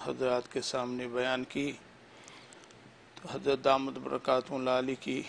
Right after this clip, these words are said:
ये नवाजिश है कि उन्होंने मुझे भी इस के लिए सिलेक्ट किया कि मैं भी कुछ बात करूं। तो मेरा मौजू है मोहब्बत शेख। ये जो रास्ता है,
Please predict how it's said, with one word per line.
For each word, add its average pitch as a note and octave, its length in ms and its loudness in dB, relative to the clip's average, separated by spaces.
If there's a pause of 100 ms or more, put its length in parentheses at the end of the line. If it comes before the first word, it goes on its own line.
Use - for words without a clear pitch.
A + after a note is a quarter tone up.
(360)
ये C3+ 120 -6
नवाजिश C3 640 2
है C3 80 0
कि B2+ 140 -6
उन्होंने B2+ 360 -4
मुझे C3 340 -2
भी C3 220 -6
इस C3 100 -6 (1160)
के C3+ 120 -2
लिए B2+ 200 0
सिलेक्ट C3 440 2
किया C3+ 280 2
कि C#3+ 160 -2
मैं C3 260 -2
भी C3+ 80 -4
कुछ - 280 -4
बात C3 300 4
करूं। C#3+ 340 4
तो - 180 -4
मेरा C#3 280 4
मौजू C#3 420 2
है C#3+ 100 6
मोहब्बत C3+ 640 0
शेख। C3+ 340 2 (2750)
ये D3+ 200 4
जो D#3 180 6
रास्ता D3 460 6
है, D3 240 -2